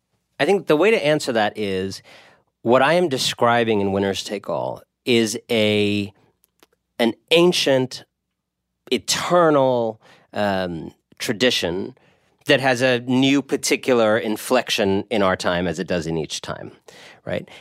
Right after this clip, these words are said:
And so to talk about the eternal part first, you're exactly right. Every ruling class in history, and it's not just wealth, right? Wealth is not, has not always been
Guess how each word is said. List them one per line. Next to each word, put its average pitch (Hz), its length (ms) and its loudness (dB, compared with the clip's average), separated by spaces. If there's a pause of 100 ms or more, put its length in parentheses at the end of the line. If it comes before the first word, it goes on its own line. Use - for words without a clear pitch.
(160)
And 120 180 4
so 135 440 2 (880)
to - 100 -8
talk 202 180 2
about 156 160 4
the 117 120 0
eternal 180 360 0
part - 300 -2
first, - 580 -14
you're 135 220 2
exactly 151 400 0
right. 147 260 -4 (440)
Every 180 400 4
ruling 147 480 2
class 113 440 0
in 104 140 -8
history, - 480 -8
and 160 100 0
it's 160 140 0
not 254 140 2
just 170 180 -2
wealth, - 400 0
right? 156 160 0
Wealth 156 240 2
is 139 100 -4
not, 135 240 0 (100)
has 131 180 0
not 143 240 2
always 123 500 4
been 101 540 0